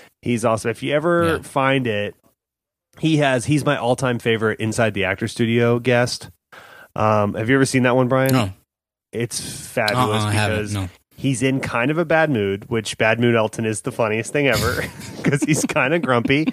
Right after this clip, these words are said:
Speaker 1: He's hysterical. And then he does this thing where they, he talks about his songwriting process. And for those of you that don't know, um, he does not write lyrics. Uh, Bernie Taupin and he's at, Tim Rice, he's had a lot of,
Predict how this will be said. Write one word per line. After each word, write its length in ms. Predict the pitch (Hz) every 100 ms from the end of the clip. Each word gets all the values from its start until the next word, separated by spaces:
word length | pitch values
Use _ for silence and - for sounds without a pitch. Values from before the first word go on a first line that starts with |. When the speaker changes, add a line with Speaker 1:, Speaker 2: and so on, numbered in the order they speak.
| -
Speaker 1:
He's 580 | 208 - - - 135 127
hysterical. 520 | 143 135 113 - 113
And 180 | 117 123
then 140 | 135
he 120 | 139
does 280 | 143 139 135
this 180 | 139 127
thing 320 | - 208 185 135
where 280 | 123 117 117
they, 180 | 120
he 280 | - - 120
talks 380 | - - 90 -
about 160 | 110 117
his 120 | 127
songwriting 560 | - 175 170 113 95 90
process. 460 | 87 90 90 101
And 100 | 107
for 80 | 110
those 220 | 110 113
of 60 | 107
you 100 | 107
that 140 | 104
don't 240 | 98 104 85
know, 440 | 104 90 90 95 _ _ _ _ _ _ _ _
um, 560 | 98 98 95 87 90 - _
he 180 | 98 110
does 220 | 107 110
not 160 | 104 98
write 180 | 101 -
lyrics. 640 | 175 165 95 - - - -
Uh, 200 | 107 98
Bernie 260 | 98 98 90
Taupin 500 | 139 139 - 127 110
and 220 | 95 92
he's 180 | 117 127
at, 220 | 120 120
Tim 140 | 127 117
Rice, 240 | 123 113
he's 100 | 113
had 100 | 120
a 40 |
lot 160 | 117 113
of, 320 | 107 - -